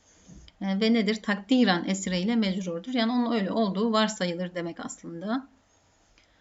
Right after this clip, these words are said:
Evet. Burası da bu şekilde. İnşallah, e, anlatmadığımız bir yer kalmadı.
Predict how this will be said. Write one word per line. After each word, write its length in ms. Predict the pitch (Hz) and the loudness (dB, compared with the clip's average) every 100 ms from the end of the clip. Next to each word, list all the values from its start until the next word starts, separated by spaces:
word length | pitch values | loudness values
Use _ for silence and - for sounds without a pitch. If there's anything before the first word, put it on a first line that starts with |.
| _ _ _ _ _ _ _ _ _ _ _ _ | _ _ _ _ _ _ _ _ _ _ _ _
Evet. 560 | 247 175 - - - - 160 _ _ _ _ _ _ _ _ _ _ _ | 2 2 -2 -10 -10 -12 -14 _ _ _ _ _ _ _ _ _ _ _
Burası 320 | 285 220 208 196 | 4 4 2 2
da 220 | 262 277 | 2 2
bu 120 | 254 | 0
şekilde. 600 | 240 190 - 165 190 269 - - _ _ _ _ _ | 0 -2 -2 -4 2 2 0 -8 _ _ _ _ _
İnşallah, 640 | 254 233 185 175 202 240 - - - | 2 4 0 0 0 -2 -6 -12 -6
e, 60 | 185 185 190 196 214 - - _ _ _ - | -4 -2 -4 -6 -8 -10 -14 _ _ _ 2
anlatmadığımız 760 | 233 226 226 180 180 233 247 | 4 4 0 -2 0 -2 -2
bir 100 | 220 | -2
yer 360 | 180 175 233 247 | 0 0 -2 -4
kalmadı. 680 | - 214 175 165 180 277 | -4 -2 0 -2 -2 -2